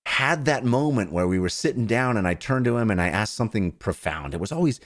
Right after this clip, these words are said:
small talk or, eh, utilitarian talks, things that just needed to be talked about in that moment, but nothing about his life. But Storyworth is that way in, is that structure. Storyworth is an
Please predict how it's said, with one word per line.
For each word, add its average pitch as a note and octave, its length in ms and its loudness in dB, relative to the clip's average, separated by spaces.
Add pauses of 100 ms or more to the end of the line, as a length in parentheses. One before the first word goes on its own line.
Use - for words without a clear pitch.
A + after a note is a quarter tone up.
(120)
small C#3+ 500 0
talk C2 520 -8
or, E2+ 220 0 (580)
eh, G#2 280 -6
utilitarian C3 920 0
talks, - 240 -6
things C#4+ 220 -4
that B3 140 -4
just G3+ 180 -6
needed D3+ 320 2
to A#2+ 80 2
be G#2+ 160 0
talked G2+ 360 -2
about F2+ 280 2
in F#2 100 2
that E2+ 200 0
moment, D#2+ 300 -4
but C#3 120 -4
nothing C#4 280 -2
about D#3+ 360 0 (420)
his E3 240 2
life. G#2 800 -2 (880)
But C#3+ 140 -6
Storyworth A#2 1400 0 (580)
is A3+ 320 -6
that F#2+ 240 0
way C#2 220 -2 (140)
in, G1+ 300 -14 (560)
is F#3+ 280 2
that B2+ 220 2
structure. - 560 -4
Storyworth G3 540 2
is A#2 140 -4
an G2 100 0